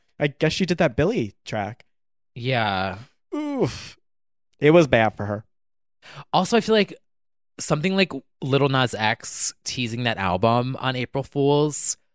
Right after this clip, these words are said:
Speaker 2: would have been iconic if it actually wasn't a joke.
Speaker 1: That's what I thought,
Speaker 2: On April
Speaker 1: because I
Speaker 2: Fool's.
Speaker 1: kind of thought he would be the troll to actually make
Speaker 2: Right.
Speaker 1: it happen.
Speaker 2: Yeah.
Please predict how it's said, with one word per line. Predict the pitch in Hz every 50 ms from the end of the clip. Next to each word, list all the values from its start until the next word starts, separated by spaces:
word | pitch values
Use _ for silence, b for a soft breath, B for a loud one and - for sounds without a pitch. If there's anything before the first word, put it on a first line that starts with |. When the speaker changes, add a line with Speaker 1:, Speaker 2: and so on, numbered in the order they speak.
| _ _ _ -
Speaker 2:
would | 127 127 139 151
have | 165 139 -
been | 160 143 139 139
iconic | 123 127 127 - - 120 120 113 120 127 127 - -
if | 135 120 -
it | 135 123 - -
actually | 110 113 - - - 139 113
wasn't | 92 113 113 - 104 95
a | 90
joke. | 87 95 90 80 - - _ - - - _ _ _ _ -
Speaker 1:
That's | 160 151 185 - 233
what | 226
I | 226 208 180
thought, | - 139 139 139
Speaker 2:
On | 139 143
April | 135 - 170 156
Speaker 1:
because | 143 131 - 196
I | 147 143 156 180
Speaker 2:
Fool's. | 180
Speaker 1:
kind | 185 180 185 180
of | 165 -
thought | - 165 147 143 135 135 117
he | - - 147 151 151
would | 139 135 135 139 135 123 117
be | 135 127
the | 117 120 120
troll | - - 135 127 123 120 120
to | - - 120
actually | 120 117 113 - - - 117 120 120
make | 117 117 113
Speaker 2:
Right. | 139 139 123
Speaker 1:
it |
happen. | 151 170 165 - - 110 101 98 101 -
Speaker 2:
Yeah. | 135 139 127 98 78 76 -